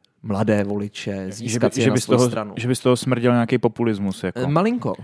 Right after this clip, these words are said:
Speaker 2: Ehm, já si myslím, že tohle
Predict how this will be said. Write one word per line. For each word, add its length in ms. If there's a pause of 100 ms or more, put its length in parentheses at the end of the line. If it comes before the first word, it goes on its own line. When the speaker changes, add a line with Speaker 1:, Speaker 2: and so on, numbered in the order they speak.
(1000)
Speaker 2:
Ehm, 1080
já 200
si 140
myslím, 240
že 100
tohle 180